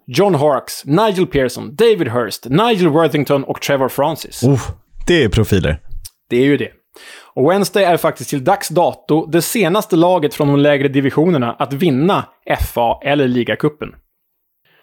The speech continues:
Speaker 1: Som nykomling i högsta serien slutade Wednesday ytterst överraskande på tredje plats, något som innebar Europaspel i uefa-cupen lagom till säsongen nittiotvå nittiotre och något som också innebar att Wednesday då var med och skapade Premier League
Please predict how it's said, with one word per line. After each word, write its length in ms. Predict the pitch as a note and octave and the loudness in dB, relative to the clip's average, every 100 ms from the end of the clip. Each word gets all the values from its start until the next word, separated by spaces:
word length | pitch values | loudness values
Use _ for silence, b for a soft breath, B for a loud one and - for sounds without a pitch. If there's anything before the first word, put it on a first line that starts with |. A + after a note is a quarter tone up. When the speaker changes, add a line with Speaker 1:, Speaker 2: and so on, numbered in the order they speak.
| _ _ - | _ _ -2
Speaker 1:
Som 140 | E3 | 2
nykomling 640 | G#3+ F#3 G3+ A3 A3 G#3+ F#3+ | 2 2 0 2 2 0 0
i 120 | F3 | 2
högsta 300 | D#3+ - F3 | 2 0 0
serien 340 | E3 D3+ F3 | 2 2 0
slutade 380 | D#3+ D#3 C#3 C#3+ | 0 0 2 2
Wednesday 480 | C#3 D#3 C#3+ - C3+ - | 2 0 0 0 -2 0
ytterst 360 | B3+ - - | -4 -2 -4
överraskande 720 | G3 E3 C3+ D3+ - F3 D3+ | 0 2 2 -2 -2 -2 -2
på 100 | C#3 | -2
tredje 400 | - D#3 C3+ D#3+ | -4 -2 0 0
plats, 480 | - C#3 - - - _ - | -2 -4 -4 -14 -14 _ -2
något 260 | D3+ C#3+ D#3+ | 0 0 0
som 100 | F3+ | -2
innebar 340 | C#3 C#3 C#3 | 0 0 -2
Europaspel 840 | - D#3+ F#3 - D#3 - G3 A3+ - | 0 2 2 0 -4 -2 0 0 0
i 80 | D3+ | 2
uefa-cupen 800 | D#3 C3+ - - F#3 - B3 D4 | 2 0 -2 -2 -2 0 -4 -2
lagom 280 | C#3+ C#3 C3 | -2 -2 -2
till 140 | C3+ | -4
säsongen 420 | B2 C3+ C3+ B2 | -4 -2 0 2
nittiotvå 400 | C3 C3 B2+ C#3+ | 0 -2 -2 0
nittiotre 440 | C3+ C3 B2+ D#3 B3 - _ b b | 0 -2 -2 0 0 -4 _ b b
och 180 | G3+ - | -4 2
något 380 | F3+ F#3 E3+ E3 | 2 4 2 0
som 140 | E3+ | 0
också 200 | A3 - | 0 0
innebar 380 | F#3+ D#3 D3 D3 | 0 2 2 2
att 160 | C#3+ B2 | 0 0
Wednesday 380 | D3 D3+ D3+ C3 | 0 0 0 0
då 160 | B2 | 2
var 140 | B2 G3+ | 2 2
med 340 | E3 C#3 C#3 - | 2 2 0 -2
och 80 | |
skapade 520 | - D#3 A2 - G#2+ F#2+ | -2 0 -2 -4 -6 -8
Premier 440 | - F#3+ G3 D#3 | -4 0 2 2
League 340 | C3+ C3 A#2+ | 2 2 -2